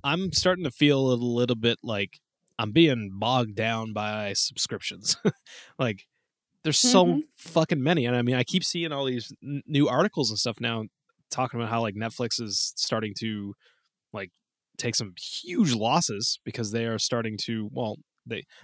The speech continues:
Speaker 1: they just keep bumping their price up, like, every other fucking goddamn month, it feels.
Speaker 2: Yeah, well, they were also talking about how they're going to try and either disable family planning, or if you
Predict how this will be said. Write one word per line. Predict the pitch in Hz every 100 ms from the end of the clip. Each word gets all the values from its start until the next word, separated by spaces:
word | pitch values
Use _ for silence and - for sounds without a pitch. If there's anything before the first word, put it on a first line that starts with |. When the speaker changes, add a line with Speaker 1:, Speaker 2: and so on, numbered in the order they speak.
| -
Speaker 1:
they |
just | 214 214 -
keep | - 185 - _ _ _ _
bumping | 131 120 139 135
their | 110
price | - 120 120
up, | 104 _ _ _ _ _ _
like, | 104 95
every | 107 110
other | 104 104 95
fucking | - 110 107 98 92 _ _ _ _ _ _ _ _ _ _
goddamn | 113 107 107 101
month, | 98 123 110
it |
feels. | 95 92 87 - - _ _ -
Speaker 2:
Yeah, | 240 254 220
well, | 214 233
they | 233 247
were | 262 254
also | 214 226 -
talking | 240 214 226
about | 214 214
how | 214
they're | 202 202
going | 196 190 196 -
to | 196 190 190 185 180 151 - _ _ _ _ _ _ _ _ -
try | - 220 208
and | 202
either | 214 202 196
disable | 196 190 - 226 233
family | 220 202 196 196
planning, | - 175 165 175 185 -
or | 190 190
if | 190 196 -
you | 196 190